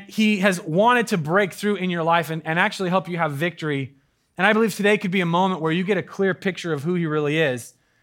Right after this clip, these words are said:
and understand what Paul here is saying in Romans, "If God is for us, who can ever be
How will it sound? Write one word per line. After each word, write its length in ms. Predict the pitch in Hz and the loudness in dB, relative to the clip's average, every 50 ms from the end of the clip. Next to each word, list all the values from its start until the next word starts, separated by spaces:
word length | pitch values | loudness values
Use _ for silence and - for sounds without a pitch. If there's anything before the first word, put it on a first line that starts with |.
| _ _ - | _ _ -6
and 120 | 165 170 170 | -6 -2 0
understand 640 | 196 202 202 185 170 - - 233 214 208 196 185 | 2 2 2 0 -2 -4 -4 0 0 2 2 2
what 200 | 180 190 190 - | 2 2 0 0
Paul 300 | - 208 220 233 233 226 | 2 4 6 6 6 4
here 220 | 180 175 170 165 | 2 0 0 0
is 140 | 156 151 - | 0 -2 -2
saying 240 | - 170 165 175 175 | -2 -2 -2 0 0
in 140 | 170 165 165 | 0 0 2
Romans, 320 | 185 220 233 202 185 165 | 2 2 2 2 0 -2
"If 100 | 175 - | -4 -2
God 220 | - 202 190 196 180 | 2 4 4 4 2
is 100 | 170 - | 0 -4
for 300 | - - 220 220 196 180 | -8 -4 -2 0 2 2
us, 220 | 180 175 - - | 2 0 -2 -6
who 60 | 202 | -6
can 160 | 175 202 196 | -4 -2 -2
ever 180 | 180 175 170 175 | -2 -2 -2 -2
be 400 | 151 165 170 175 165 160 - _ | -4 -2 -2 -2 -4 -6 -10 _